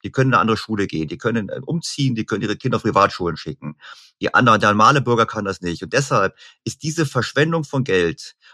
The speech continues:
und diese Allokation zugunsten von Blödsinn statt in das, was das Land zukunftsfähig macht, ein Verbrechen an jedem, für jede nachfolgende Generation, an jedem Bürger, egal ob er Steuern zahlt oder nicht Steuern zahlt, weil es uns allen Chancen nimmt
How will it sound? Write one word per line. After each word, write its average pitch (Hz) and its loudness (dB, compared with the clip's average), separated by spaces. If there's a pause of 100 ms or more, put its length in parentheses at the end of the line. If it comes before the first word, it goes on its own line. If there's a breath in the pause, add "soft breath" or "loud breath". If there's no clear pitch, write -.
und 113 -2
diese 123 4
Allokation 113 2 (240 soft breath)
zugunsten 139 0
von 98 -4
Blödsinn 110 0
statt - 0 (140)
in 107 -4
das, 127 2
was 110 0
das - -12
Land 90 0
zukunftsfähig 131 -2
macht, 65 -4 (280 loud breath)
ein 110 -2
Verbrechen 131 0 (200 soft breath)
an 117 4
jedem, 110 2 (460)
für 113 2
jede 135 4
nachfolgende 113 4
Generation, 98 0
an 160 0
jedem 135 4
Bürger, 82 0
egal 107 4
ob 131 -2
er 120 -2
Steuern 107 0
zahlt 92 -2
oder 92 -4
nicht 92 -10
Steuern 71 -6
zahlt, 67 -8 (260 soft breath)
weil 95 0
es - -8
uns 107 -4
allen 147 0 (160)
Chancen 110 0
nimmt 123 -4